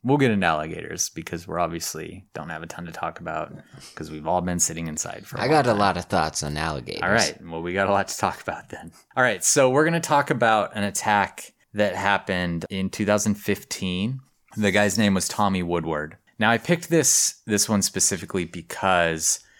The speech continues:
Speaker 1: some of our past episodes, I feel like we kinda glazed over the fact that these are real people that have been attacked by these animals. And we've been talking a lot about the animal side of things, but not so much about the human side of things.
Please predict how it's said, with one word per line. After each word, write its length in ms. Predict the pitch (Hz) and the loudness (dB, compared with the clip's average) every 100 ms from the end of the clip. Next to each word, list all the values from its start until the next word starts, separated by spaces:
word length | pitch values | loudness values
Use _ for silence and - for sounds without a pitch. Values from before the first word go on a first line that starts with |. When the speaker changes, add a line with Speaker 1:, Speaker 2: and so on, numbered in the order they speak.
| _ | _
Speaker 1:
some 300 | - - 110 | 0 2 4
of 140 | 110 101 | 2 4
our 280 | 98 92 | 4 2
past 480 | 85 - 87 87 - | -2 -2 0 0 0
episodes, 680 | 87 - 92 104 101 101 - | -4 -4 -4 0 0 0 -6
I 100 | - | -8
feel 400 | 82 - 101 117 | -10 -10 -4 0
like 220 | 117 107 - | 2 2 -2
we 100 | 95 | -6
kinda 260 | 135 147 | -4 -4
glazed 480 | 117 85 82 82 - | -4 -4 -4 -4 -4
over 240 | 82 80 | -6 -6
the 100 | 80 | -8
fact 540 | 82 - 82 78 - - _ _ _ | -8 -4 -4 -4 -12 -20 _ _ _
that 120 | 82 | -6
these 160 | 95 | -4
are 60 | 85 | -4
real 200 | 78 76 | -4 -6
people 640 | - 85 78 87 92 90 _ | -8 -14 -8 -6 -4 -6 _
that 100 | - | -6
have 80 | 87 | -4
been 120 | 85 | -4
attacked 360 | 82 - 82 - | -6 -4 -6 -4
by 100 | 85 | -6
these 160 | 85 85 | -4 -4
animals. 560 | 87 90 87 90 - - _ - | -4 -2 -2 -4 -6 -12 _ -4
And 240 | 95 87 90 | 0 0 0
we've 120 | 92 | -2
been 140 | 95 | -2
talking 300 | 104 107 98 | 0 -2 0
a 40 | 98 | 2
lot 200 | 107 113 | 4 4
about 180 | 104 95 | 4 2
the 120 | 98 | 2
animal 280 | 101 101 101 | 2 4 2
side 220 | - 98 | 2 2
of 60 | 92 | 0
things, 260 | 92 90 | -2 -4
but 120 | - 85 | -4 -2
not 300 | 82 82 - | 0 0 0
so 140 | 90 | -4
much 240 | 82 - | -6 -8
about 260 | - - - | -8 -8 -8
the 80 | - | -8
human 320 | 113 147 101 | -4 -2 -2
side 200 | 87 85 | -2 -4
of 120 | 80 | -4
things. 440 | - 82 78 76 | -6 -8 -8 -10